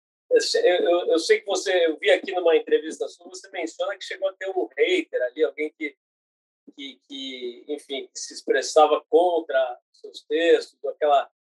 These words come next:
aquela narrativa. Me conta um pouquinho o quanto esse aspecto, essa, esse, esses aspectos nefastos da, da, das redes sociais, o quanto eles tocam em você.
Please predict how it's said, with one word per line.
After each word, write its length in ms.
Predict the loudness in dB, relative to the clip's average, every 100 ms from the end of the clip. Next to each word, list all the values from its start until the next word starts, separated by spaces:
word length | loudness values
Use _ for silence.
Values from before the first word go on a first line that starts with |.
| _ _ _ -20
aquela 320 | 2 4 4
narrativa. 420 | 2 -2 -2 -6
Me 100 | 2
conta 220 | 4 4
um 80 | 2
pouquinho 500 | -4 -6 -2 0 0 _ _ _ _ -20
o 100 | -18
quanto 680 | 2 4 4 -2 -6 -2 0
esse 260 | -2 -4 -2
aspecto, 800 | -2 -2 -2 -2 -2 -6 -4 -4
essa, 200 | -2 -4 -2
esse, 220 | 0 0 0
esses 240 | -2 0 4
aspectos 960 | 4 2 4 4 4 -2 -6 -6 -12 _ _ _
nefastos 840 | 4 4 4 _ 6 6 4 -6 -4
da, 220 | 0 0
da, 220 | -2 -8 -4
das 220 | -6 -2
redes 280 | -2 -2 -4
sociais, 580 | -4 2 8 8 8 2 _ _
o 120 | -20 -2
quanto 260 | 0 2
eles 260 | 2 0 6
tocam 400 | 8 8 6 -2
em 120 | -6
você. 340 | -12 -14 -16